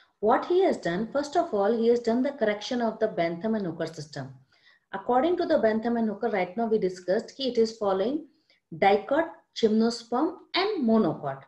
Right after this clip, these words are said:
So what he told first will be gymnosperm. He has done the correction. But by mistake, he kept the monocot as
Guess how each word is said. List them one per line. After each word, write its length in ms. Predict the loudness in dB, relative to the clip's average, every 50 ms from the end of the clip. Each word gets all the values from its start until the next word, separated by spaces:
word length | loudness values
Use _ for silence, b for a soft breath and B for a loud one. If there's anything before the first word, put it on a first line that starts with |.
| _ _ _ _ _ _ -6
So 80 | -4
what 260 | 0 2 2 2 2
he 180 | 2 0 0 2
told 300 | 2 4 4 4 2 0
first 500 | -6 -10 -4 0 0 0 0 -2 -4 -2
will 160 | -2 -2 0
be 360 | 0 0 0 0 0 -2 -4 -10 -16 _ -4
gymnosperm. 800 | -2 0 2 2 2 0 0 -2 -4 -8 -6 -4 -4 -4 -6 -8 b b b b b b b _ -2
He 80 | 2
has 160 | 2 2 2 2
done 240 | 2 2 2 2
the 120 | 2 0 0
correction. 680 | 0 -2 -2 -2 -2 -6 -6 -8 -6 -6 -6 -6 -8 -12 _ _ _ _ _ _ _ _ _ _ _ _ _ _ _ _ _ _ _ 0
But 240 | 0 0 0 0 0
by 220 | 2 2 4 4
mistake, 560 | 2 2 0 -2 -6 -6 -2 0 0 0 -2 -2
he 240 | -4 -4 -4 -4
kept 380 | -4 -4 -2 -2 -2 -4 -4 0
the 80 | 0 2
monocot 880 | 2 2 0 0 0 2 4 2 2 2 2 2 2 2 0 -2 -10 -16 -18 _ _ _ _ _ _ _ _ _ _ _ _ _ _ _ _ _ -2
as 200 | 0 0 0